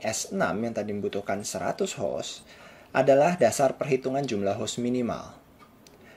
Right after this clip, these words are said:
Dengan subnet tradisional, setiap subnet harus memiliki kapasitas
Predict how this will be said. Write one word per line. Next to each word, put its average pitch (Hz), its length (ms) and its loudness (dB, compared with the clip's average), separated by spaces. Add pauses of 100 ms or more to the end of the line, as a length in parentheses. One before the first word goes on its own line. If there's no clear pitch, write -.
(120)
Dengan 117 400 4
subnet 107 320 -2
tradisional, 98 800 2
setiap - 320 2
subnet 147 400 0
harus 120 320 2
memiliki 120 400 -2
kapasitas - 1040 -2